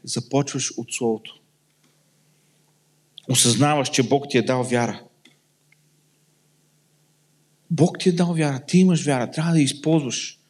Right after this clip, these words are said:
Този мускул трябва да бъде трениран, трябва да бъде използван, за да работи. И когато дойдат трудности, знам, че това нещо не е лесно.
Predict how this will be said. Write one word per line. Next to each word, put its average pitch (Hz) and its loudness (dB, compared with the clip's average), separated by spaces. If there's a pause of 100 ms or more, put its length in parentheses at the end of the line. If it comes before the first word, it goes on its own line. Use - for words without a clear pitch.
(260)
Този 170 4
мускул 185 4 (920)
трябва 175 2
да 135 -2
бъде 185 4
трениран, 160 2 (640)
трябва 196 2
да 185 4
бъде 196 6
използван, 180 2 (720)
за 131 0
да 143 2
работи. 151 -2 (2500)
И 139 2
когато 180 0
дойдат 196 2
трудности, 202 2 (1160)
знам, 190 0
че 190 -4
това 185 0
нещо 180 0
не 156 2
е 143 0
лесно. 127 -4